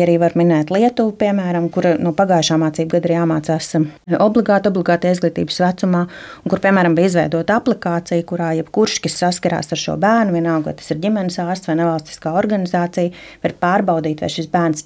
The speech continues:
ir reģistrēts skolā vai nav. It kā vienkāršs mehānisms, bet pietiekoši <laughs> efektīvs, lai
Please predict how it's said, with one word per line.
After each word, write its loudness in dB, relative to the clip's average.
ir 2
reģistrēts -6
skolā -2
vai -2
nav. -2
It -2
kā -2
vienkāršs 0
mehānisms, -4
bet -6
pietiekoši -2
<laughs> 4
efektīvs, -4
lai 2